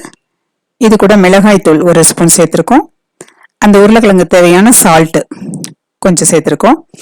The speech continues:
சேர்த்து இதை நல்லா நம்ம மிக்ஸ் பண்ணி வைக்கலாம்.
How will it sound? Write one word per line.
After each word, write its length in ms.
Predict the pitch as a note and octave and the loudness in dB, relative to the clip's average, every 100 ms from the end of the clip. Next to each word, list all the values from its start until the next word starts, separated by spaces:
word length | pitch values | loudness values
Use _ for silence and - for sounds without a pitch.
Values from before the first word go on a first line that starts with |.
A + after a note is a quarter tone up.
| - - - | -20 -12 -2
சேர்த்து 240 | C4+ C4 B3+ | 0 2 2
இதை 80 | G3+ | 2
நல்லா 180 | G3 A3+ | 2 2
நம்ம 200 | G3 G#3+ E4 - _ _ _ _ _ _ _ - | 2 0 -2 -4 _ _ _ _ _ _ _ -4
மிக்ஸ் 220 | G3+ - A3 | -4 -2 -2
பண்ணி 220 | F#3 C4 F4 - - - _ _ _ _ _ _ _ - _ _ _ _ _ _ _ _ _ _ _ _ _ _ _ - | 2 2 0 -8 -20 -20 _ _ _ _ _ _ _ -20 _ _ _ _ _ _ _ _ _ _ _ _ _ _ _ -6
வைக்கலாம். 420 | F#3+ E3 D#3+ C4 | -2 -2 0 0